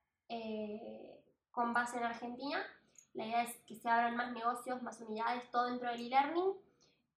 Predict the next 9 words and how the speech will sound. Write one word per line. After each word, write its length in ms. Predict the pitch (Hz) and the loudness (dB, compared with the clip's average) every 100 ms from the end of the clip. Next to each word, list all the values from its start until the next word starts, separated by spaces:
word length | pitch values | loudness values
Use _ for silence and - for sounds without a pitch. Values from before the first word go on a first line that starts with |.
| _ | _
Eh, 840 | 240 240 233 226 220 214 208 208 - | -2 0 -2 -6 -6 -4 -6 -6 -6
entiendo 340 | 233 233 247 | -6 -2 0
que 60 | 240 | 0
eso 120 | 233 | 0
todavía 220 | 240 240 | 2 2
está 180 | 240 240 | 0 -4
como 180 | 233 233 | -4 -4
en 100 | 220 | -4
proceso, 720 | 214 220 262 262 330 392 - | -8 -8 -8 -2 2 0 -2